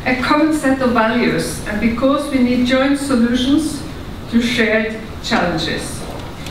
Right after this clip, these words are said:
We cooperate because it is in our own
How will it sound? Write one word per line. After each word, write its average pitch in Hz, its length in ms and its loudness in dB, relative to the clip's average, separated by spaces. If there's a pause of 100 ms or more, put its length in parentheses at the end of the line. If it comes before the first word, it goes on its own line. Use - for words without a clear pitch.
(360)
We 233 140 4
cooperate 269 720 0 (480)
because 262 480 2 (160)
it 233 160 0 (180)
is - 380 0 (100)
in 226 220 4
our 214 380 0
own 262 440 2